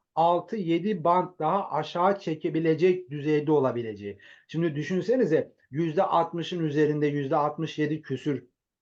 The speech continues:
bir enflasyon var. Bunun daha da aşağı çekebilecek bir rakamda faaliyetlerin olması. Ama görüyoruz ki maalesef o işletmelerimizin artık kendilerince muhakkak bir gerekçesi vardır ama,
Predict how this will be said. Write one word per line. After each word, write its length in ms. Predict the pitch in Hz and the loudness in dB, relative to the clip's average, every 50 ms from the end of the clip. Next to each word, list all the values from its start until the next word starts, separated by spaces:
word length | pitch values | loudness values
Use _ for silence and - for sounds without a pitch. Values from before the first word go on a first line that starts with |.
| _ _ _ _ _ _ _ - | _ _ _ _ _ _ _ -6
bir 200 | 131 151 165 160 | 0 2 2 4
enflasyon 840 | 147 156 156 156 - - 147 147 151 143 - - 165 165 151 135 139 | 4 4 2 2 2 2 2 2 2 2 0 2 2 2 2 4 2
var. 220 | 185 208 208 - - - _ _ _ 135 208 190 160 - _ _ _ _ | 0 0 0 -4 -14 -20 _ _ _ -20 -20 -20 -20 -20 _ _ _ _
Bunun 380 | 120 117 143 170 202 220 202 151 | -8 -4 0 0 2 0 2 2
daha 260 | 175 170 202 220 196 | 2 2 2 2 2
da 100 | 190 170 | 4 2
aşağı 360 | 165 160 - - 160 160 160 | 2 2 0 0 0 0 0
çekebilecek 760 | - 170 156 - - 156 156 156 160 151 185 202 196 196 - | -2 -6 -8 -4 -4 -4 0 0 0 4 4 4 4 4 2
bir 220 | 190 196 160 131 | 2 2 4 4
rakamda 500 | 151 165 160 - - 151 151 156 170 208 | 2 0 0 0 -2 -2 -2 2 0 0
faaliyetlerin 840 | 196 - - 160 160 160 156 151 151 147 147 - 147 147 147 143 135 | 0 2 4 4 4 6 4 2 0 -2 -2 -2 -2 -2 -2 -2 -2
olması. 500 | 127 120 117 107 104 104 101 98 - - _ _ _ _ - _ _ _ - | -4 -4 -4 -4 -6 -8 -10 -10 -14 -20 _ _ _ _ -20 _ _ _ -2
Ama 220 | 143 185 208 202 | 2 4 4 4
görüyoruz 720 | 175 143 120 117 139 160 165 190 240 262 240 214 196 - - | 2 0 -2 0 2 2 4 4 6 6 6 6 4 0 -2
ki 100 | 180 165 | -8 -2
maalesef 520 | 160 175 190 196 185 165 - - 160 156 156 - | 0 4 4 4 2 2 -2 -4 -4 -4 -4 0
o 240 | 147 156 151 - - | 2 2 2 2 -2
işletmelerimizin 1080 | 160 147 - - 170 160 160 - 165 165 165 165 156 160 160 143 120 135 143 143 - _ _ - | -10 -10 -6 -2 -2 -2 -2 0 0 2 4 4 4 4 4 2 2 0 -4 -6 -10 _ _ 2
artık 420 | 180 185 185 185 185 185 - - | 2 2 2 2 -4 -10 -12 -4
kendilerince 580 | - 180 180 190 185 190 196 202 202 196 185 190 | -2 0 2 4 4 6 6 6 6 6 4 2
muhakkak 480 | 196 190 180 175 170 - 165 160 151 147 | 2 4 2 0 0 0 -2 -4 -4 -6
bir 100 | 147 139 | -6 0
gerekçesi 600 | 147 147 147 143 139 - 139 139 135 - 139 143 | 2 4 4 4 2 0 -4 -6 -4 -4 -2 0
vardır 320 | 151 147 135 123 135 - | 0 0 0 0 -2 -2
ama, 340 | 160 208 185 156 131 123 | -2 -2 -2 -2 -6 -6